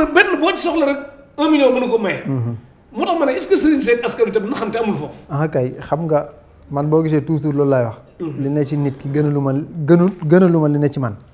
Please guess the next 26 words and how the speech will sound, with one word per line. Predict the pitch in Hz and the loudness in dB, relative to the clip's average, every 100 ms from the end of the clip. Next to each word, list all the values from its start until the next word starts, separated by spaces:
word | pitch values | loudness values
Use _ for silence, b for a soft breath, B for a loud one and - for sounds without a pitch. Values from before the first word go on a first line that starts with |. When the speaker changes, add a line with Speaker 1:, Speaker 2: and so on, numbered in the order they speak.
| - | -10
Speaker 1:
Mhm. | 165 131 131 - - - | -8 -8 -12 -16 -18 -8
Speaker 2:
Maanaam | 135 156 | -4 -2
nit | 160 | -2
mënut | 160 175 170 | -4 -4 -4
a | 175 - | -4 -2
am | 147 135 135 | -4 -4 -2
dara, | 139 139 131 | 0 0 0
dara | 135 135 | 0 0
ba | 127 143 | 2 2
ñëw | 147 160 143 - - - | 4 4 2 -2 -14 -20
sant | - 156 156 | -2 0 0
ma | 151 143 | 0 2
loo | 139 | 2
xam | 131 - 135 | 2 0 -2
ne | 120 165 - - - | -4 -6 -12 -20 -12
Speaker 1:
Mhm. | 156 | -8
Speaker 2:
damay | 143 151 151 156 165 | -4 0 0 0 2
yàkkamti | 160 160 160 147 139 | 2 4 0 2 0
man | 131 139 | -2 0
ba | 147 | 0
bëgg | 151 156 | 2 2
a | 151 | 4
jël | 151 143 | 4 4
loo | 139 | 2
xam | 127 135 | 0 -4
ne | 123 | -4